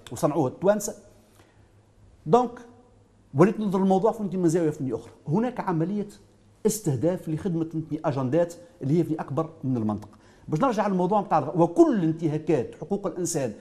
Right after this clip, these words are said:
كائناً من يكون الطرف الذي يقوم بها، كائناً من يكون الطرف الذي يقوم بها، هي في مدانة بكل تأكيد. باش نرجع مسألة الغاز الكيميائي،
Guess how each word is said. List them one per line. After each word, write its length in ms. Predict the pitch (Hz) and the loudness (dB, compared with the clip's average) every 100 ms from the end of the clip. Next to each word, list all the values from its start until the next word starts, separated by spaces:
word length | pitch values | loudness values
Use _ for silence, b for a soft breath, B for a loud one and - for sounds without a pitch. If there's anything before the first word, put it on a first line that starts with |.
| B B - | B B 4
كائناً 420 | 214 190 160 165 | 4 4 2 2
من 260 | 170 170 | 2 2
يكون 300 | 165 170 190 | 2 2 -2
الطرف 420 | 160 - 190 196 165 | -2 0 -2 0 -2
الذي 280 | 151 147 | -2 0
يقوم 360 | 165 160 160 139 | -2 0 0 0
بها، 260 | 123 117 117 B - | 0 -2 -2 B 0
كائناً 400 | 285 285 202 170 | 4 4 4 2
من 220 | 170 170 | 2 4
يكون 240 | 160 165 180 | 2 2 -2
الطرف 300 | 160 180 165 | -2 -6 -4
الذي 120 | 160 | -4
يقوم 160 | 160 139 | -2 0
بها، 180 | 175 - B - | -2 -4 B 4
هي 160 | 165 | 4
في 160 | 151 156 | 4 0
مدانة 360 | 139 160 160 156 | 0 0 -2 -2
بكل 320 | 123 120 120 | -4 -4 -6
تأكيد. 360 | 104 104 101 - b b - | -6 -10 -12 -14 b b -4
باش 120 | 160 | 0
نرجع 180 | 247 226 | 2 2
مسألة 280 | 214 226 233 170 | 0 0 -2 0
الغاز 340 | 190 196 - | 2 2 -2
الكيميائي، 420 | 147 - 120 107 | -6 0 2 0